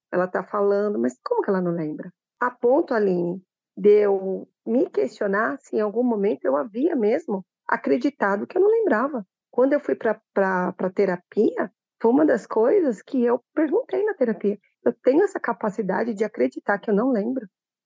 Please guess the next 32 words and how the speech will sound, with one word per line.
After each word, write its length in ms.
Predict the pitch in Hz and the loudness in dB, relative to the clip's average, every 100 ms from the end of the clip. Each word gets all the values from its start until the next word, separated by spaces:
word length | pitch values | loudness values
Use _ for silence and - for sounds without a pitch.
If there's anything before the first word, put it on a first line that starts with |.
| _ _ _ - | _ _ _ 6
E 100 | 226 | 6
aí 160 | 226 | 8
a 60 | 294 | 6
minha 140 | 285 | 2
terapeuta 500 | 247 214 208 220 247 | 0 -2 -2 -2 -2
falou 160 | - 226 | -4 -4
assim, 240 | 220 202 | -2 -4
"Dineide, 500 | 185 214 208 180 - | 0 0 0 -2 -6
eu 140 | - 180 | -4 -2
vou 480 | 196 208 208 208 208 | 0 2 2 0 -2
te 100 | - | -4
falar 200 | 208 196 | 0 0
uma 180 | 202 262 | -2 -4
coisa. 480 | - 180 165 185 - _ _ - | 0 0 0 -8 -16 _ _ -2
Ninguém 400 | 226 247 220 254 | 0 2 2 2
sustenta 440 | - 220 214 202 202 | -2 -4 -4 -2 -2
a 20 | |
mentira 340 | 190 - 202 | -2 -2 -4
por 160 | - 233 | -4 -4
tanto 300 | 214 196 131 | -4 -6 -4
tempo. 400 | 196 190 214 - _ _ _ | -2 -2 -4 -12 _ _ _
Mas 280 | - 196 196 | -2 0 2
cedo 260 | 233 254 226 | 4 4 2
ou 40 | |
mais 200 | 190 175 | 0 -2
tarde, 540 | - 208 220 185 175 - | -2 0 0 0 -2 -10
você 340 | 185 196 - 220 | -6 -4 0 2
ia 140 | 220 | 2
escorregar 580 | 226 - 269 392 269 269 | 0 -4 -2 0 0 -2
em 80 | 277 | -4
alguma 320 | 294 339 466 | -4 -4 -4
coisa. 400 | - 226 226 | -4 -2 -2